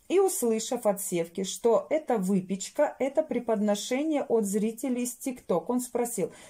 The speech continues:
"Ты там снимаешься?" "Да". Он снимается везде, где только есть возможность его снять. Раньше эти возможности были ограничены только трассой и фурами,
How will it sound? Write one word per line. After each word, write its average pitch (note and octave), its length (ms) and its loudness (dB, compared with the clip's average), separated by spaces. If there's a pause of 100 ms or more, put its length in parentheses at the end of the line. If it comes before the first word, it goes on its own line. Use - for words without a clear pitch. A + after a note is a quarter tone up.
"Ты C4 80 -2
там C4+ 240 0
снимаешься?" C4 880 -2 (340)
"Да". D#4+ 340 0 (380)
Он C#4 160 0
снимается E4 540 2
везде, B3 560 0 (100)
где G#3+ 220 0
только D#4 360 0
есть A3+ 360 0
возможность B3 760 0
его G3+ 320 2
снять. F3+ 580 -2 (320)
Раньше E4+ 440 0
эти E4 180 -2
возможности A#3+ 760 2
были G#3 280 2
ограничены A#3 800 2
только G#3+ 400 2
трассой G#3 560 0
и E4+ 140 -2
фурами, G3+ 680 2